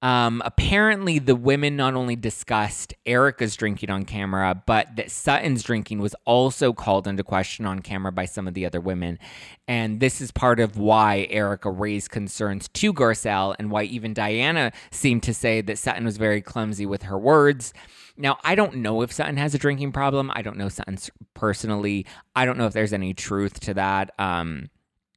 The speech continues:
I have no real proof of her having a drinking problem. I don't have photos of her, you know, chugging vodka at nine A M. But according to a source that's close to production in Beverly Hills,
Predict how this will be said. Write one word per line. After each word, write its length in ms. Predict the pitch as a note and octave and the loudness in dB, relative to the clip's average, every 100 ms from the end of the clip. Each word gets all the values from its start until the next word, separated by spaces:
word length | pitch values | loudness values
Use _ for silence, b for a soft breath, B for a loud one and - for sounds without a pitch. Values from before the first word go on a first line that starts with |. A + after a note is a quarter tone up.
| _ _ _ - _ - | _ _ _ -20 _ -8
I 40 | |
have 240 | G#2 A#2 G#2 | -4 -2 -2
no 220 | A2 G2+ | -2 0
real 260 | F2 G2 | 0 -2
proof 340 | F2 - G2 E2+ | -4 -8 -8 -8
of 120 | F#2+ | -10
her 120 | G2 | -8
having 420 | F#2 D#2+ F2 E2+ | -8 -6 -8 -6
a 60 | F2+ | -8
drinking 460 | F2 E2 F2+ G2+ F2 | -8 -12 -10 -12 -6
problem. 340 | F#2 G2 G2 | -4 -4 -6
I 80 | - | -6
don't 140 | F#2 | -6
have 160 | F2+ F#2 | -6 -8
photos 400 | - E2+ F#2 F2+ | -6 -4 -4 -6
of 140 | F2 | -8
her, 240 | - F2+ E2+ B B | -8 -8 -8 B B
you 80 | - | -10
know, 140 | G#2+ F2+ | -8 -6
chugging 420 | - G2+ G2+ G2+ | -2 -2 -2 -4
vodka 360 | F#2 F#2+ F#2 | -4 -4 -6
at 140 | F#2 F2 | -8 -6
nine 280 | G2+ G#2 G#2 | -6 -4 -4
A 160 | G2+ | -4
M. 340 | F#2+ G2+ C3+ D3+ B B B B | -4 -4 -4 -8 B B B B
But 440 | B2 C#3 B2+ A#2 - | 0 4 6 4 0
according 480 | - D#3+ E3+ D#3 C#3+ | -2 2 2 2 0
to 100 | B2+ | 0
a 60 | |
source 440 | - C#3+ B2 A#2+ - | 0 2 2 2 -2
that's 180 | A2+ | -6
close 280 | - A#2 G2+ | -2 -2 -2
to 80 | - | -4
production 480 | - C3 G3 - D3+ | 0 2 2 0 0
in 80 | C3 | 2
Beverly 340 | A#2 A2 G#2+ | 2 4 2
Hills, 480 | G2+ G#2 G2 G2 | 2 4 4 2